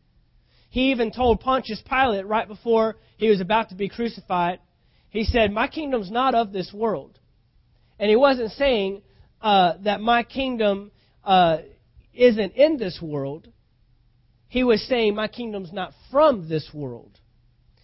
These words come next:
He was saying, "My kingdom is of a different type of nature. You can't see it." Here's the thing about a kingdom.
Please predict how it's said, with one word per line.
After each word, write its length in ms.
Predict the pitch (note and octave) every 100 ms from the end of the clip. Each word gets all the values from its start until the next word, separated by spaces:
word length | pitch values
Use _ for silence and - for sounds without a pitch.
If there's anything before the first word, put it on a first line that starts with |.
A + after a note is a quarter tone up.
| _
He 120 | - B3
was 180 | A#3 -
saying, 260 | B3+ A3
"My 200 | G#3 B3+
kingdom 420 | C#4 - C#4+ B3+ A#3
is 160 | G#3
of 140 | A3+ G#3+
a 80 |
different 360 | G3 G3 G#3 E3+
type 240 | G3 F3+
of 160 | E3 D3
nature. 400 | G3 B3 F#3+ E3
You 220 | D3 F#3+
can't 320 | F3+ G#3+ F#3 -
see 260 | - A#3+
it." 180 | C3 - _ _ _ -
Here's 220 | D4+ C#4
the 100 | C4
thing 240 | C4 B3+
about 240 | A3+ A3 F#3
a 20 |
kingdom. 480 | - A#3+ D#3+ -